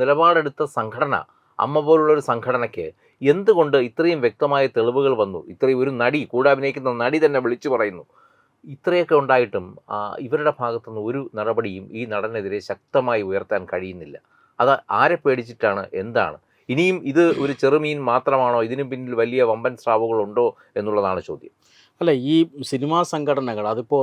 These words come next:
Speaker 2: നടീനടന്മാരുടെ സംഘടനകളായാലും സ-, പ്രൊഡ്യൂസേഴ്സിൻ്റെ സംഘടനകളായാലും ടെക്നീഷ്യൻസിൻ്റെ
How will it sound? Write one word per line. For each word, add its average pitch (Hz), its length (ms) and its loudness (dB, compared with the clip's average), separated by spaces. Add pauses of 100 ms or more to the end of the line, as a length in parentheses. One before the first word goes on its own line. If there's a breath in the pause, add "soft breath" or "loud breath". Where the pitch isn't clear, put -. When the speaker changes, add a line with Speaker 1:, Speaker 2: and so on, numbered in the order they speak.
Speaker 2:
നടീനടന്മാരുടെ 143 920 0
സംഘടനകളായാലും 117 1040 -4 (460 soft breath)
സ-, 120 260 -6
പ്രൊഡ്യൂസേഴ്സിൻ്റെ 147 800 0
സംഘടനകളായാലും 120 1000 -4
ടെക്നീഷ്യൻസിൻ്റെ 139 1080 -4